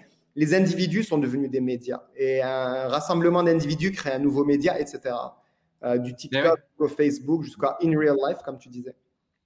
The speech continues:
Speaker 1: Et donc, l'authenticité est encore plus valorisée parce que t'as plus vraiment le droit du, enfin, même si, si tu veux pas être authentique, ça va se savoir très rapidement.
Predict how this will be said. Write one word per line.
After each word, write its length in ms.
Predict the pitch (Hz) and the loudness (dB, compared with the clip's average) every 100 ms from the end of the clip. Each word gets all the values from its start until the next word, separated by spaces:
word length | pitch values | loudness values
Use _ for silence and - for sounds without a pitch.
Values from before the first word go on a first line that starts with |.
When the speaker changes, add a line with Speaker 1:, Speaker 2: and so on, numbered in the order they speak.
| _ _ _ _ _ _ _ _ - | _ _ _ _ _ _ _ _ 0
Speaker 1:
Et 80 | |
donc, 220 | 165 175 180 | 2 2 2
l'authenticité 1160 | 190 220 220 214 196 - 196 220 254 302 - - _ _ _ - | 2 4 0 -2 -8 -10 -4 -2 -2 -2 -12 -20 _ _ _ -2
est 80 | 151 | -2
encore 300 | 151 151 - | 0 -4 -4
plus 200 | 202 170 | -6 0
valorisée 560 | 175 156 151 143 208 | 2 2 2 -2 -4
parce 200 | - 143 | -4 -8
que 120 | - 143 | -4 -4
t'as 140 | 147 | -4
plus 180 | 147 214 | -6 -4
vraiment 300 | 170 165 165 | -4 -2 -2
le 80 | 143 | -4
droit 260 | 135 165 | 0 0
du, 320 | 143 127 127 101 | 0 -6 -8 -10
enfin, 240 | - 139 - _ - | -10 -10 -12 _ -2
même 120 | 214 | 0
si, 240 | 226 - - | 0 -6 -10
si 160 | - | -12
tu 140 | - 185 | -2 0
veux 100 | 202 | 4
pas 140 | 240 | 2
être 140 | 240 | 2
authentique, 340 | 208 196 190 240 | 0 0 -2 -2
ça 100 | 170 | -2
va 80 | 156 | 0
se 60 | |
savoir 240 | 143 156 - | -2 -4 -6
très 180 | 156 | -8
rapidement. 380 | 135 - 120 113 | -8 -8 -14 -16